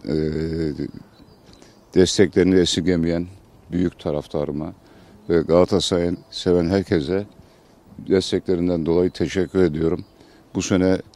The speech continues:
aynı desteği devam ettirdiğimiz takdirde inşallah sezon, sezon sonunda da beşinci yıldıza kavuşacağız. Herkes şimdiden bayraklarını çıkarsın bu sene için. Geçen sene, gelecek sene için de bayrakları hazırlasınlar.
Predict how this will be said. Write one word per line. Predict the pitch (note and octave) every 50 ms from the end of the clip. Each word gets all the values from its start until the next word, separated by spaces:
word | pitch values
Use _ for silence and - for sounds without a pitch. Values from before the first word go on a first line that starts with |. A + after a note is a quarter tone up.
| - - - _ - _ _ _ _ -
aynı | F2+ G#2 G#2+ G2+ E2+
desteği | E2 F2+ E2 - - F2+ E2+ E2 D#2+
devam | E2+ F2 F2+ F2+ E2+
ettirdiğimiz | D2 - - F#2 E2+ E2 E2+ F2 E2+ D#2 -
takdirde | - F#2 D#2 C#2+ - D#2+ D#2 D2 D2+ F2 F2+ G2 G#2 - _ - - _ - _ _ _ -
inşallah | E2+ D#2 - - F2 D#2 E2 F2 E2+ D2+ - - - - - - - _ _ - -
sezon, | - - - F2 E2 D2+ D#2+ D#2+
sezon | - - - D#2 D#2+ F2 E2+
sonunda | E2 - - E2+ D#2 D2 D2+ D#2+
da | F2 E2 D#2
beşinci | D#2+ D2+ - F2 D#2+ C#2 D2
yıldıza | D#2+ D#2+ C#2+ C#2+ C2+ C#2 D#2
kavuşacağız. | C#2 - D2+ C#2+ C#2 C#2 - D#2 C2+ D2+ D#2+ E2+ - - - - - - - - - - - - - _ _
Herkes | F#2 F#2 E2+ - F#2+ F2+ D#2+ - - - - -
şimdiden | - - - F#2 F2+ E2+ E2 D#2 E2+ E2+ E2+ D#2+
bayraklarını | E2+ E2+ E2+ F2 E2 - - E2+ D#2+ E2 E2 D2+
çıkarsın | - - - - E2+ D#2 - - E2+ D#2 D2+
bu | D#2+
sene | D2+ - F#2 D#2 D#2
için. | D2 C#2 - - - - F2+ - _ _ _ _ _ -
Geçen | F2+ E2+ - G#2 F2
sene, | D#2+ - F2+ D2+ D#2 D2+
gelecek | C#2+ D#2+ F2 F2+ E2+ F2 F2+ -
sene | - E2 D#2+ D2+
için | C#2+ - - F2 E2+
de | E2 D#2+
bayrakları | D#2 D#2 D#2 D#2 D2 - D#2+ D2+ D#2+
hazırlasınlar. | D2+ C#2 C2+ D2+ D2 D2 D2 C2+ - - C2+ C2+ C2 -